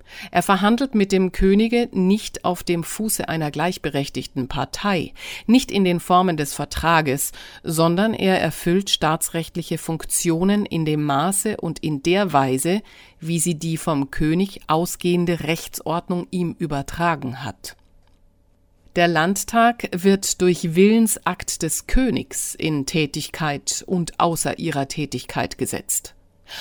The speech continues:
Auch dem Landtag gegenüber ist der König Herrscher. Der Landtag kann nie einen Willen über den Staat äußern. Seine Einmischung in die Tätigkeit der Regierungsgewalt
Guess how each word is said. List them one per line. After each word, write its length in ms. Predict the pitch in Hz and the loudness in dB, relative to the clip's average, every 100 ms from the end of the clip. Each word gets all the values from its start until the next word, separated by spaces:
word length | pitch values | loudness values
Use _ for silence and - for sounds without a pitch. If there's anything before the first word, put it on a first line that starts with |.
| - - | -12 -2
Auch 200 | - 180 | 4 4
dem 220 | - 220 226 | 4 4 6
Landtag 720 | 208 202 196 - 165 156 - | 6 4 2 0 0 0 0
gegenüber 600 | 170 156 - 175 165 - | 0 0 -2 -2 0 0
ist 300 | 151 - - | -2 -4 -2
der 120 | 165 | -2
König 520 | - 175 175 214 - | 2 2 4 2 0
Herrscher. 420 | 180 156 - - - _ _ _ _ _ | -2 -2 -2 -6 -12 _ _ _ _ _
Der 140 | 139 139 | -2 2
Landtag 680 | 135 139 - - 180 190 - | 4 2 -2 0 0 0 -2
kann 280 | 175 175 190 | 0 4 4
nie 280 | 220 247 - | 4 4 0
einen 440 | 190 190 185 156 | 2 4 2 4
Willen 340 | 170 190 208 | 6 6 4
über 260 | - 185 180 | 0 0 0
den 180 | 170 170 | 0 0
Staat 480 | - 180 185 - - | -2 -2 -4 -4 -2
äußern. 540 | 135 135 135 - - - - - - | -2 -2 -4 -4 -8 -14 -18 -16 -8
Seine 380 | - 175 220 - | 4 6 6 2
Einmischung 540 | 185 214 233 - 254 | 2 4 2 0 0
in 140 | - 208 | 0 2
die 140 | 185 | 0
Tätigkeit 800 | - 185 190 214 - 202 196 - | 0 0 0 -4 -4 -2 -2 0
der 140 | 180 170 | 0 0
Regierungsgewalt 1000 | 156 160 170 202 196 208 185 185 214 | 0 -2 0 0 0 0 2 2 0